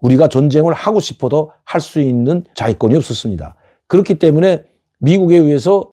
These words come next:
일방적으로 우리는 울며 겨자 먹기로 휴전협정에 응할 수밖에 없었는데 응하지 않았지 우리는. 그래서 우리 국군은 또 우리 정부는 휴전협정장에 참여도 하지 않았습니다. 그래서 휴전협 조인식 때 보면 유엔군군 사령관이었던 미 클라크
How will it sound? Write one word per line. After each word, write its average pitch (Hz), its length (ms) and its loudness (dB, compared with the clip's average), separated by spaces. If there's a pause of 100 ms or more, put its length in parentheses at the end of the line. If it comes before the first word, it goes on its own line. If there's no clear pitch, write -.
일방적으로 151 880 0
우리는 156 380 0
울며 170 360 2
겨자 139 220 2
먹기로 135 520 -4 (320)
휴전협정에 165 640 -2
응할 180 260 2
수밖에 180 340 -2
없었는데 131 500 -4
응하지 214 440 2
않았지 156 420 -4
우리는. 104 280 -6
그래서 175 280 -2
우리 185 220 0
국군은 151 500 -4 (220)
또 170 80 2
우리 160 180 4
정부는 147 460 0 (260)
휴전협정장에 147 840 -2
참여도 175 420 -6
하지 165 160 -2
않았습니다. 117 580 -4 (340)
그래서 180 200 2
휴전협 196 400 2 (100)
조인식 147 400 -2
때 147 120 2
보면 147 440 -2
유엔군군 156 380 2
사령관이었던 135 720 -4
미 143 140 -2
클라크 139 540 -2